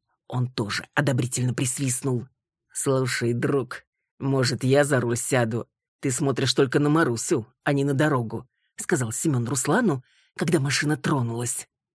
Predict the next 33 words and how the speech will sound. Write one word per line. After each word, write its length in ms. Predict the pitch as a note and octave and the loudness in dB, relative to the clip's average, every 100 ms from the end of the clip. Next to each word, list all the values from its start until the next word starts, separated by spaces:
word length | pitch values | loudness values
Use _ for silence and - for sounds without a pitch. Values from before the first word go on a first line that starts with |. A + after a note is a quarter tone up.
| _ - | _ 0
«Так 260 | C#3 B2+ | 0 2
мы 140 | D3 C#3+ | 2 2
не 120 | C#3+ | 4
доедем». 680 | D#3+ G3 B2 A#2 C3+ B2+ - _ _ _ _ _ _ - | 4 4 2 0 -2 -2 -6 _ _ _ _ _ _ -10
«Да?» 360 | C3+ D#3 G3+ - _ _ _ _ _ | 0 2 2 -2 _ _ _ _ _
вздрогнул 500 | E3 C#3 D#3 B2 C3 | -6 0 0 0 0
Руслан. 520 | C#3 C3+ D#3 C3 A#2+ - _ _ - | 0 0 2 2 0 -4 _ _ -14
«Смотри 500 | - C#3 C3 C3 D3 | -4 -2 0 2 2
на 120 | D3+ | 2
дорогу, 420 | C#3 C#3+ E3 D#3 | 4 6 6 4
говорю. 520 | B2+ C3 B2+ B2+ A#2+ B2+ _ _ _ | 2 2 4 2 0 -6 _ _ _
С 120 | - | 0
такой 300 | - C#3 D3 | 2 4 4
женщиной, 480 | C3 D3+ D#3+ C#3 C3+ | 4 4 2 2 2
конечно, 380 | C3 C3 B2+ C#3+ | 2 2 2 2
в 40 | |
ресторан 440 | C#3+ B2+ D3+ - C3+ | 0 2 2 2 2
надо 200 | B2 B2 | 2 0
ехать 360 | B2 A#2+ B2 | 0 -2 -2
или 100 | C3 | -2
в 80 | B2+ | -2
театр, 460 | - G#3 - A#2+ - _ | 2 2 2 -6 -10 _
а 80 | D3+ | -2
не 100 | C#3+ | 0
на 120 | C#3+ | 0
кладбище». 720 | C3 C3+ A#2+ B2 - C3 A2 _ _ _ _ _ _ - | 2 2 2 0 0 -2 -4 _ _ _ _ _ _ -6
«Я 300 | D#3 C3 B2 | 0 4 2
просто 320 | B2+ B2 - | 0 -4 0
Марусю 440 | B2+ C3 C3 - B2+ | 2 2 0 0 -2
ещё 220 | - B2+ | -2 0
такой 300 | A#2 - B2 | -2 2 2
не 140 | B2 | 4
видел». 420 | B2 A#2+ G#2+ A2+ | 2 0 -2 -4